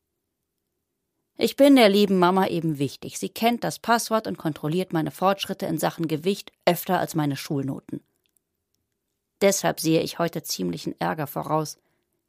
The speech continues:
Denn fünfundsiebzig Kilo bei einer Größe von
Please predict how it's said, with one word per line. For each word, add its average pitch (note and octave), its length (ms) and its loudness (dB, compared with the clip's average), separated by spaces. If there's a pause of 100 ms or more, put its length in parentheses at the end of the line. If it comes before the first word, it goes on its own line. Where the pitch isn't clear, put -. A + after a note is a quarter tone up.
(160)
Denn E3 240 2 (600)
fünfundsiebzig G#3+ 880 -2
Kilo E3+ 340 -2
bei D3+ 100 0
einer E3 200 0
Größe G3+ 440 -4
von F3+ 180 -6